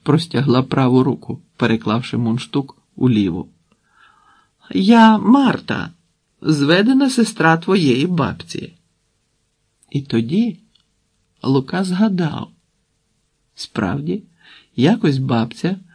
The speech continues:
почала розказувати щось про свого батька, баяніста,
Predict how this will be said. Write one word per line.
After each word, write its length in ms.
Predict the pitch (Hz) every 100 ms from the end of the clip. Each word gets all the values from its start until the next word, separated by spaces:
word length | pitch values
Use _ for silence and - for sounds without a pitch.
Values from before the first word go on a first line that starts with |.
| _ -
почала 380 | 143 139 151 240
розказувати 760 | 240 - 139 151 160 160 131
щось 280 | 131 - 165
про 200 | - 135
свого 340 | - 135 175
батька, 640 | 165 123 76 - - - - _ _ _ 127
баяніста, 840 | 151 185 175 107 104 - 87